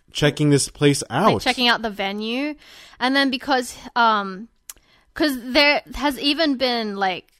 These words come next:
Speaker 2: actual ongoing discussions between G-Dragon and Madison Square Garden,
Speaker 1: Damn.
Speaker 2: um, which is, like, the prominent U S sports and entertainment company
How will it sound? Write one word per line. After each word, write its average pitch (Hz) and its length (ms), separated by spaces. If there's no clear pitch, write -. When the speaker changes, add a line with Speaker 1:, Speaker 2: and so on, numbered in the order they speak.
Speaker 2:
actual 240 680
ongoing 240 640
discussions 214 580
between 311 560
G-Dragon 208 640
and 214 200
Madison 233 420
Square 220 320
Garden, 196 720
Speaker 1:
Damn. 196 400
Speaker 2:
um, 196 480
which 220 200
is, 220 220
like, 220 220
the 233 80
prominent 233 520
U 220 140
S 214 180
sports 240 400
and 226 160
entertainment 226 680
company 302 760